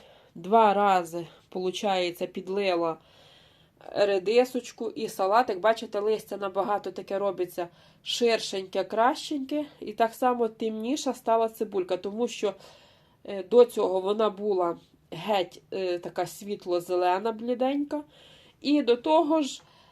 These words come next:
е, мало освітлення було в мене на іншому вікні в кімнаті.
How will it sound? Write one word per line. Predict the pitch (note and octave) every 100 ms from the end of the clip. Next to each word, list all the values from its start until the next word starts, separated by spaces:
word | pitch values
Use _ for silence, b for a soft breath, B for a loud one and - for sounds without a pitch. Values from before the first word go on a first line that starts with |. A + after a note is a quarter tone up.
| b b _ -
е, | A#3 A#3
мало | A#3+ C#4 C#4+ B3+ B3
освітлення | A#3+ - D4 E4+ D4 A#3 G#3+
було | G3+ G#3 G3+
в | G3+
мене | G#3+ G3+
на | G3 G3 F#3+ G3 B B B B B -
іншому | A3 G#3 G#3+ F#3+
вікні | F#3 F#3+ F#3+ F3
в | E3+
кімнаті. | F3+ F3+ F3 E3+ F#3+